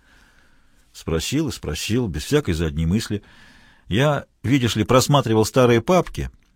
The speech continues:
чтобы освободить место в шкафу, и наткнулся на стопку древних газет, где этому человеку посвящено несколько статей. Я прочитал их и подумал,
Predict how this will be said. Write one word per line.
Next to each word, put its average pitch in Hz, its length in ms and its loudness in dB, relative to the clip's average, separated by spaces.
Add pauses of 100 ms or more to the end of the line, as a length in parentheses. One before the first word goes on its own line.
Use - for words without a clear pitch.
(340)
чтобы 85 260 -2
освободить 95 500 0
место 156 280 0
в - 60 -10
шкафу, 87 420 -6 (680)
и 131 140 2
наткнулся 170 580 4
на 135 140 4
стопку 147 480 2
древних 175 580 2
газет, 143 920 2
где 95 260 2
этому 131 340 4
человеку 127 440 4
посвящено 113 600 2
несколько 113 380 2
статей. 78 640 -6 (500)
Я 123 160 -4
прочитал 175 600 0
их - 140 -2
и - 40 -2
подумал, 131 520 2